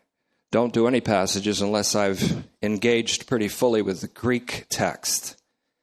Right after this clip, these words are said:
And I think that's extremely important. And also the overarching narrative and the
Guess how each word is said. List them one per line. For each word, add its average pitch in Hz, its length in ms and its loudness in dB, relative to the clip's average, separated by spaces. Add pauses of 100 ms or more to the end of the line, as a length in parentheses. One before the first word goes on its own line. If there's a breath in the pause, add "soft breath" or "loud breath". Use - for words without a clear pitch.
(140)
And 85 120 -6
I 85 100 -2
think 87 180 -6
that's 92 240 -2
extremely 98 600 -2
important. 87 520 -4
And 98 120 0
also 107 440 0
the 95 240 0 (420 soft breath)
overarching 101 1000 0 (640)
narrative 113 720 0
and 85 280 -4
the 87 260 -4